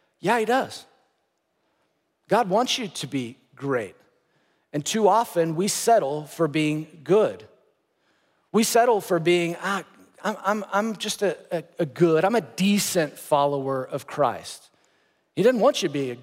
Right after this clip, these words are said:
good, decent, settled, settled follower of Christ. He wants you to be a great follower of Christ. He, he wants you to go all out.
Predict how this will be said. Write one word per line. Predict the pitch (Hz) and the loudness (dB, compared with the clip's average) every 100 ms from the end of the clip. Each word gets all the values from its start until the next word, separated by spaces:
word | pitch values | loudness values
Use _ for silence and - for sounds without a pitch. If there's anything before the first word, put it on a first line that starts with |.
| 117 | -14
good, | - 175 185 147 131 - | 0 4 4 2 -4 -4
decent, | 175 196 180 - 139 143 - _ _ _ _ | -2 0 -2 -2 -4 -6 -18 _ _ _ _
settled, | - 185 160 156 151 190 165 156 | 0 2 2 -4 -2 -2 -2 -6
settled | 151 - 202 202 143 151 160 | -6 0 2 4 2 -4 -10
follower | - 170 180 160 | 0 2 4 2
of | 139 135 | -2 -2
Christ. | 214 185 | -2 -2
He | 185 | -2
wants | 190 | -4
you | 165 | -2
to | |
be | 156 | -2
a | 131 | -2
great | 123 120 240 170 - - _ _ _ _ | -2 2 2 0 -16 -20 _ _ _ _
follower | _ - 147 139 127 | _ 0 2 0 -4
of | 120 - | -8 -4
Christ. | - 139 - - - - - _ _ _ _ - | -2 0 0 -2 -4 -14 -20 _ _ _ _ -2
He, | 190 - | -2 0
he | 190 | 2
wants | 208 220 | 2 2
you | 226 | 0
to | |
go | 165 190 | 2 2
all | 170 180 240 | 4 4 4
out. | 151 233 269 120 - | 4 2 2 -2 -10